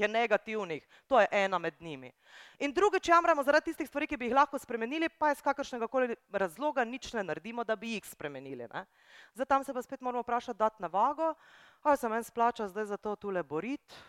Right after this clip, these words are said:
če se mi, pol moram nekaj narediti, če pa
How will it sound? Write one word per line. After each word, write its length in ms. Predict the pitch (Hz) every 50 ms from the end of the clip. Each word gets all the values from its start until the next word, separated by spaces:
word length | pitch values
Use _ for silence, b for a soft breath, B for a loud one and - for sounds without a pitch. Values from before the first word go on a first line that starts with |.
| - _
če 160 | - - 226
se 200 | 208 - - 214
mi, 220 | 196 214 220 208 196
pol 220 | _ - 196 180
moram 240 | 170 165 160 156 151
nekaj 220 | 147 139 - 151 151
narediti, 440 | 147 151 175 - 302 330 - _ - B B B B B B
če 180 | - 302 285 277 _ -
pa 260 | 262 254 247 240